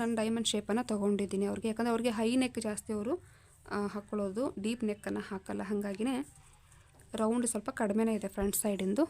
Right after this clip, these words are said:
ಎಲ್ಲೂ ಕೂಡ ನಿಮಗಿಲ್ಲಿ ಮುದ್ದೆ ಅನ್ನೋದು ಕಂಡು ಬರ್ತಾ ಇಲ್ಲ, ಅಷ್ಟು ನೀಟಾಗಿ ಸ್ಟಿಚ್ ಮಾಡಬೇಕು. ನೋಡಿ ನೀವು ಯಾವ ರೀತಿನಾದರೂ ಹಾಕಿ, ಸ್ವಲ್ಪನೂ ಕೂಡ ಇದು ಮುದ್ದೆ ಇರಬಾರ್ದು ಬ್ಲೌಸು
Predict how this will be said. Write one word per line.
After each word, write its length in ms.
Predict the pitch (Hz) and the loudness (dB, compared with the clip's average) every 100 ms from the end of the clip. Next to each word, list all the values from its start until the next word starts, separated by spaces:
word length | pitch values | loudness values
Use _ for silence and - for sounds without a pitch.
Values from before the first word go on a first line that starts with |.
| 277 226 | 2 2
ಎಲ್ಲೂ 200 | 247 302 | 4 4
ಕೂಡ 100 | 269 247 233 | 4 4 4
ನಿಮಗಿಲ್ಲಿ 340 | 220 214 254 320 226 | 4 4 2 0 -2
ಮುದ್ದೆ 280 | 208 196 226 | -4 -2 0
ಅನ್ನೋದು 240 | 208 202 294 - - - _ | 0 0 -2 -4 -16 -20 _
ಕಂಡು 200 | - 202 190 | -2 -2 -2
ಬರ್ತಾ 280 | 202 - 196 | -6 -6 -6
ಇಲ್ಲ, 80 | 202 - | -4 -6
ಅಷ್ಟು 220 | - - 262 | -8 -4 -2
ನೀಟಾಗಿ 400 | 233 233 226 220 277 | 0 -2 -4 -4 -6
ಸ್ಟಿಚ್ 260 | - 220 - 208 | -8 -10 -8 -8
ಮಾಡಬೇಕು. 400 | 196 196 190 269 - - - - 226 | -8 -12 -12 -14 -16 -20 -20 -12 -8
ನೋಡಿ 140 | 214 | -4
ನೀವು 120 | 208 208 | -2 -2
ಯಾವ 120 | 202 240 254 | 0 -2 -2
ರೀತಿನಾದರೂ 480 | 247 - 262 247 262 | -6 -4 -6 -4 -6
ಹಾಕಿ, 220 | 233 226 240 | -6 -6 -4
ಸ್ವಲ್ಪನೂ 460 | - 220 254 247 233 - | -2 -2 -2 -2 -2 0
ಕೂಡ 120 | 226 220 | 2 2
ಇದು 100 | 262 254 | 4 4
ಮುದ್ದೆ 280 | 214 190 269 | 4 2 2
ಇರಬಾರ್ದು 320 | 233 202 196 196 | 2 -2 -6 -6
ಬ್ಲೌಸು 320 | 196 190 - | -6 -6 -8